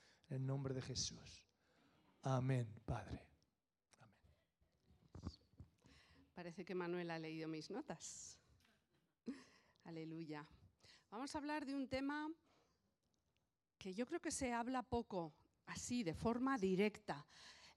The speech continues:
Speaker 2: en las predicaciones, y es el rechazo. El domingo pasta-, pasado Raúl nos hablaba de que tenemos un Padre que nos ama,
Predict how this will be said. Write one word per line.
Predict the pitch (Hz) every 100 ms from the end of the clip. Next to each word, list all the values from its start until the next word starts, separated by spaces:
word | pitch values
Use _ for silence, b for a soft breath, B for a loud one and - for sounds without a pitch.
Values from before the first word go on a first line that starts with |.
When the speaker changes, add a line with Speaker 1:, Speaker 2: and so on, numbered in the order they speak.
| _ -
Speaker 2:
en | 202 185
las | 170
predicaciones, | - 170 165 170 - 185 180 170
y | 185
es | 190 247
el | 220
rechazo. | 180 - 151 - 143 - _ - - _ _ B B B B B
El | 226
domingo | 233 294 359
pasta-, | 349 - 302 302 -
pasado | - 262 294 262 240 233
Raúl | 220 233 240
nos | 247 233
hablaba | 202 190 185 180 165 - b b b b b
de | - 190
que | 185 196
tenemos | 202 214 226 -
un | 220 208
Padre | 196 196 196 226 233 247 - b b b b _ _ _ _ _ _ _
que | - 156
nos | 160 -
ama, | 160 160 156